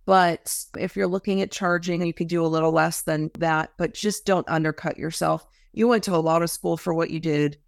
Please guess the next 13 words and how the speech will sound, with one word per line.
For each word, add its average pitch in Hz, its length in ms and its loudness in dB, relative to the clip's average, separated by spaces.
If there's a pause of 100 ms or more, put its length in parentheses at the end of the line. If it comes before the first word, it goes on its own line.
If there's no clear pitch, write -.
(120)
You 175 160 -4
deserve 160 580 0
every 160 300 0
bit 156 200 -2
of 151 160 0
it. 151 360 -4 (320)
And 160 520 0 (540)
it's - 240 -2
really 175 320 2
not 165 220 0
gonna 160 160 -2 (120)
drive 160 280 2
you 160 160 0